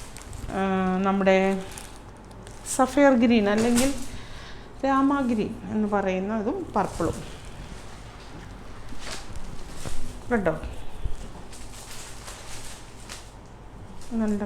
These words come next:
കളറല്ലേ? സെയിം തന്നെ കളർ കോമ്പിനേഷൻ വ്യത്യാസപ്പെട്ട്.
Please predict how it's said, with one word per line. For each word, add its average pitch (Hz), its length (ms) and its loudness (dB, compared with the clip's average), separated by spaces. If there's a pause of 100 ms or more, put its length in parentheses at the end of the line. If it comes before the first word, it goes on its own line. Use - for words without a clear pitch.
കളറല്ലേ? 170 400 0 (1500)
സെയിം 294 240 4 (160)
തന്നെ 240 240 6 (200)
കളർ 247 200 4 (280)
കോമ്പിനേഷൻ 269 600 2
വ്യത്യാസപ്പെട്ട്. 202 600 0